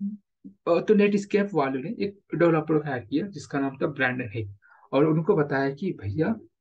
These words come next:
एक ऐसी programming language की खोज करो जिससे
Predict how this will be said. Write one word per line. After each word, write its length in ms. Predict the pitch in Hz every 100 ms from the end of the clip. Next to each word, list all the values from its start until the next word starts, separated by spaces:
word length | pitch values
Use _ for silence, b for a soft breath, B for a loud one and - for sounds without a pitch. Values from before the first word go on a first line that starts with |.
| -
एक 140 | 202
ऐसी 260 | 147 - 208
programming 800 | 202 - _ 147 147 139 175 160
language 340 | 135 139 147
की 80 | 151
खोज 340 | 147 123 117
करो 280 | - 135 214 b b b
जिससे 280 | 165 202 -